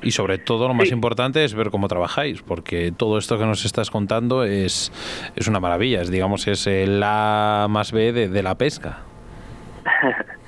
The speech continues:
Speaker 2: Pues eso es lo que estamos intentando. Lo que estamos intentando es acercar todo ese, ese desconocimiento al, a la persona que lo pueda necesitar, que no tenga quien le instruya,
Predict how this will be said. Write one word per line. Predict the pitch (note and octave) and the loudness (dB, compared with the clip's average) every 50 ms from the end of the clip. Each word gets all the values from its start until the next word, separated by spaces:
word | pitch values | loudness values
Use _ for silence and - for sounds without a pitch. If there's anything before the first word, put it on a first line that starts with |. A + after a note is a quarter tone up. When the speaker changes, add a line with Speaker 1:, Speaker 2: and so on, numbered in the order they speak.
| - - - - - | -12 -10 -8 -8 0
Speaker 2:
Pues | - C3+ C3+ C3+ - | 4 4 4 6 6
eso | D3+ D3 D3 | 4 2 6
es | - F#3 | 6 4
lo | G3+ G3 | 6 6
que | F#3+ | 4
estamos | - - E3 D#3+ E3+ E3+ | 4 4 2 4 6 4
intentando. | E3+ D#3+ - C3+ C3 A#2+ B2 B2 A#2 G2 E2 - | 4 4 4 2 2 4 4 4 4 2 -2 -4
Lo | G#2 A2+ | -2 -2
que | A#2 | -2
estamos | A2 - C3+ C3+ C#3+ C#3 | 0 0 0 2 2 2
intentando | D3+ D3 D3 C#3+ C#3 - C#3+ D3 D#3 D#3+ | 2 2 2 0 4 4 4 6 6 2
es | D3+ - | 2 4
acercar | - C3+ B2+ - - A#2+ A#2 - - C#3+ B2+ B2 - - - | 2 2 2 2 -2 -2 -2 0 2 2 2 2 2 -4 2
todo | - B2+ C3 C3+ C#3 | 2 4 4 6 4
ese, | C3+ C3+ - - C#3+ C3+ C#3 C#3 C#3 C#3 C#3 C#3 C#3 C3+ C3 A#2 - - - - | 4 2 2 0 2 2 4 4 4 4 4 4 4 4 2 2 0 -2 -6 -6
ese | C#3+ - - - C#3+ | -6 -4 -2 -2 2
desconocimiento | C3+ C#3+ C#3 - - D3+ D3 D3 C#3+ D3 D#3+ D3 D3+ D#3+ E3 E3+ - - G3 G#3 G#3+ - | 2 2 0 0 0 2 2 2 2 2 2 2 4 4 2 0 0 2 2 2 2 2
al, | - - A#2 A#2 A#2 A#2 A#2 A#2 A#2 A2+ A2 A2 G#2+ - - - - - - - - - - | 0 2 2 4 4 4 4 2 2 0 0 -2 -4 -6 -12 -18 -20 -20 -20 -20 -20 -4 2
a | A#2+ A#2+ | 4 4
la | A#2 - | 4 4
persona | - A#2 A2+ - - B2+ C3+ C3+ | 2 0 0 2 2 2 2 4
que | C#3+ C#3 | 6 4
lo | C#3+ C#3 | 4 6
pueda | - D#3 D3+ D3 D3+ | 6 4 6 6 6
necesitar, | D#3 D3+ D3+ - D#3 - F3+ E3+ - A#3 A#3 A#3 | 4 4 2 2 0 0 0 4 4 4 4 4
que | - A#2+ | 2 2
no | - A#2+ - | 2 4 2
tenga | - A#2+ A#2+ A#2+ | 2 4 4 2
quien | A#2+ - C#3+ C#3+ | 2 2 2 2
le | D#3 | 2
instruya, | D#3+ - - F3 F3+ F#3+ G3 C4 | 0 0 0 0 2 2 2 -2